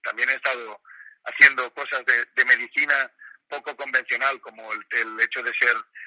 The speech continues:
de hacer guardias de, de, en el sistema de emergencias médicas, lo que, lo que sería el sem o el samur, con lo que yo, yo atendía por teléfono gente que tenía problemas médicos y le bu-, dábamos una solución más o menos de acuerdo con lo que,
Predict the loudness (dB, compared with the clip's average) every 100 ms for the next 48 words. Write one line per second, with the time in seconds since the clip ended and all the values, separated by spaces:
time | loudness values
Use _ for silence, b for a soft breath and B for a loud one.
0 | B B -2 4 4 4 4 4 4 2
1 | 0 -2 -2 -4 -8 -6 -4 -4 -4 -4
2 | -2 0 0 2 2 2 0 4 2 2
3 | -4 -4 -6 -6 -4 -8 -6 -2 -2 -2
4 | -4 -6 -8 -4 0 0 -2 -4 -12 B
5 | B B _ -2 4 6 4 0 -4 -4
6 | -4 -4 0 0 4 2 2 -2 2 2
7 | 0 -8 -10 B B B -6 -4 -2 -2
8 | 4 4 4 0 -2 -4 0 0 -2 -14
9 | -10 -4 -4 -4 -8 -4 -4 -6 -10 -10
10 | -10 -8 -8 -8 -10 -20 B B _ -2
11 | 2 2 4 2 2 -2 2 2 4 -4
12 | -4 -6 -2